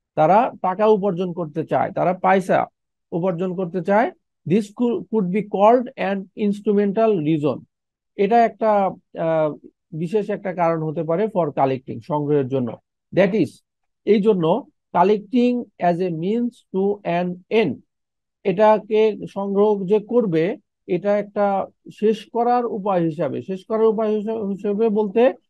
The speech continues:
তারা কিনে আর এক জায়গায় সেল করে দিবে বা হচ্ছে অন্য জায়গায় দিয়ে দিবে। They will look for, তারা এটাকে সংগ্রহ করে বা খুঁজতে থাকে।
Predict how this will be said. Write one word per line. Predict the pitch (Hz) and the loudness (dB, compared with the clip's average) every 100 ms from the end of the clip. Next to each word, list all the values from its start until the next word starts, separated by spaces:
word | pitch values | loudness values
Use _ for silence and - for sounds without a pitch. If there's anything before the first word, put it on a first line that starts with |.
| _ - | _ 0
তারা | 202 | 2
কিনে | 214 226 226 | 2 0 0
আর | 254 202 | 0 0
এক | 175 | 0
জায়গায় | 175 180 | -4 -6
সেল | 180 185 156 | -2 -2 0
করে | 160 123 | -2 -2
দিবে | 117 117 - _ - | -6 -10 -16 _ -2
বা | 151 151 | 2 2
হচ্ছে | 156 - 156 147 143 _ _ - | 0 -2 -2 0 -4 _ _ -4
অন্য | 175 180 180 | -2 0 0
জায়গায় | 175 165 | 0 0
দিয়ে | 156 202 233 | 0 0 0
দিবে। | 156 - - _ _ _ _ 139 | -2 -4 -12 _ _ _ _ 2
They | 180 | 6
will | 254 262 247 214 | 6 6 2 2
look | 240 - | 0 -2
for, | 170 127 - _ _ _ | -2 -2 -4 _ _ _
তারা | 170 175 208 | 0 2 2
এটাকে | 190 190 190 185 175 - 165 | 0 -2 -4 -2 -2 -4 -4
সংগ্রহ | 175 170 175 180 | -2 0 0 0
করে | 156 135 170 247 _ - | 0 -2 -2 -6 _ -10
বা | 147 | -6
খুঁজতে | 143 208 208 208 | -4 -4 -2 -2
থাকে। | 165 135 147 185 | -2 -2 0 -2